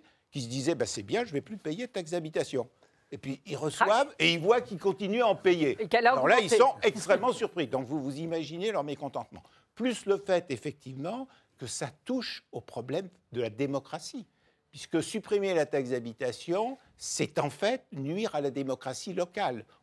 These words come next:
Speaker 1: au lien entre le citoyen et son élu.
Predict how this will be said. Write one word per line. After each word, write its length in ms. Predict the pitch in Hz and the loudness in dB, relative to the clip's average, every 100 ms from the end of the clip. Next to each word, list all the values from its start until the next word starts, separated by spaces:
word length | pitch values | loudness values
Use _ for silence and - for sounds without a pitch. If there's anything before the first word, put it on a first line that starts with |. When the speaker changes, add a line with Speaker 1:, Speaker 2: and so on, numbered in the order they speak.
| 120 | -2
Speaker 1:
au 160 | 147 | 0
lien 500 | 143 139 156 208 302 - | 0 -2 2 2 2 -2
entre 420 | 151 - 175 151 - - | -4 0 2 2 -2 -8
le 260 | 135 175 | 2 2
citoyen 760 | 175 175 143 147 147 165 240 262 - _ _ _ | 2 -4 -4 -2 -2 -2 -2 -4 -12 _ _ _
et 100 | 185 | -2
son 280 | 180 175 175 | 0 -2 -2
élu. 340 | 202 226 151 | -2 -4 -8